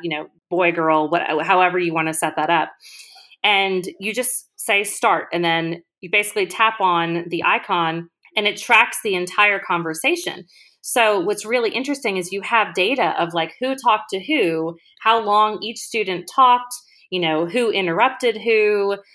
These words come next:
you know, were the boys talking more than the girls? And so it's just, it's a really cool tool to be able to get that kind of data during classroom discussions and to really be mindful of, you know, maybe the students that didn't get a chance to talk,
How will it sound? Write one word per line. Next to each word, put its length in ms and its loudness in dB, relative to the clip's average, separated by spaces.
you 120 2
know, 280 4
were 200 4
the 80 2
boys 360 4
talking 360 4
more 200 2
than 140 -4
the 80 -4
girls? 580 6
And 180 -2
so 160 4
it's 140 0
just, 240 0
it's 100 -2
a 80 4
really 500 0
cool 300 2
tool 440 2
to 100 -4
be 160 0
able 200 0
to 120 -8
get 220 0
that 180 0
kind 180 2
of 120 -6
data 420 2
during 260 -2
classroom 420 0
discussions 640 -2
and 120 -2
to 80 -6
really 260 0
be 180 0
mindful 600 -2
of, 380 2
you 100 -6
know, 80 0
maybe 220 2
the 100 -2
students 320 -4
that 80 -4
didn't 200 0
get 120 -2
a 60 -4
chance 320 -8
to 120 -10
talk, 300 0